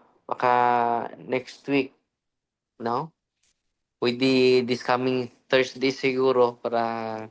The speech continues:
ah, open yung office natin at then maka-witness ka din sa mga taon na bibisita natin.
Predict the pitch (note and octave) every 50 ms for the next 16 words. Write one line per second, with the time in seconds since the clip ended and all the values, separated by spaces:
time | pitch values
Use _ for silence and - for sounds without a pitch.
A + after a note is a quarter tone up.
0 | _ _ _ _ _ _ - _ _ _ _ _ _ _ _ _ - A#2+ A2 A2+
1 | A2+ G#2 - A#2 A#2 A#2 - B2 A#2 A#2+ A#2+ A#2 G#2+ A#2 A2+ A2 - - A#2 -
2 | - - A#2+ A#2 A2+ A2 - A2+ A2 A2 G#2+ A2 A2+ A2 - - A#2+ A2+ A2 A2
3 | A2 A2 G#2+ G#2+ A2 - - - - D#2+ F#2 - - A2 A2 A2 A#2 A#2 A#2 -
4 | - B2 B2 - - - A#2 A#2 A#2 A2+ - A#2+ A#2 A#2 A#2 A2 A2 - A2+ G#2+
5 | G#2 A2+ A#2 A#2 A#2 A2+ A2 G#2+ G#2+ A2 A2 A2+ A2+ A2 A2+ A#2 - - A#2 A2+
6 | A2+ A2+ A2 A2+ A2+ A2 A2 A2 A2 - A2 G#2+ G#2+ G#2+